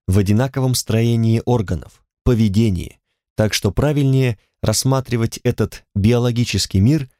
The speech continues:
как единое целое, но, конечно, проще всматриваться именно в эти отдельные проявления так называемой жизни,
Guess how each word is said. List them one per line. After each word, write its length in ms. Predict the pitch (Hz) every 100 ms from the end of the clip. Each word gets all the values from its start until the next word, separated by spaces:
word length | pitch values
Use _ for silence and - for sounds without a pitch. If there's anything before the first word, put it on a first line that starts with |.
| _ _ -
как 260 | 143 139
единое 480 | 135 139 107 101 113
целое, 480 | - 147 107 71 82
но, 180 | 104 101
конечно, 720 | - 85 107 151 151 147 - _ _ -
проще 360 | 147 170 -
всматриваться 720 | 123 - 131 131 117 117 -
именно 380 | 113 127 123 117
в 120 | 95
эти 200 | 151 -
отдельные 640 | 117 92 123 117 113 110
проявления 640 | 104 110 101 95 123 117 113
так 300 | - 131 -
называемой 580 | 107 101 95 95 98 110
жизни, 480 | 131 113 92 -